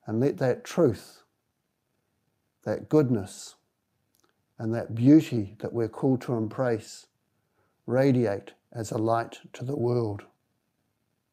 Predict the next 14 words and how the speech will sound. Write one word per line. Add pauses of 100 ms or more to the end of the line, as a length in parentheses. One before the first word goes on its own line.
(1400)
In
times
of
darkness, (880)
we're
called
to
be (760)
more (200)
and
more (760)
followers (300)
of
Jesus,